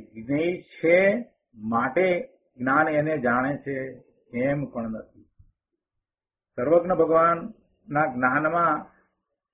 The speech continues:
જગતના બધા જ જ્ઞેયો જણાય છે,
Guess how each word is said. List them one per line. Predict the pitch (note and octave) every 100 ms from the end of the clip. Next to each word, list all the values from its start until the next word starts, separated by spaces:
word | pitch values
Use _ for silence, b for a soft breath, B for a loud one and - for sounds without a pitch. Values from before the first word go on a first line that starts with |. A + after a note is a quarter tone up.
| _
જગતના | B2 C#3+ D3+ D#3 D3+
બધા | A#2+ A#2+ C3+
જ | D3 C3+
જ્ઞેયો | C3 C#3+ D3+
જણાય | C#3+ A2+ A#2 D3 E3+
છે, | - C3+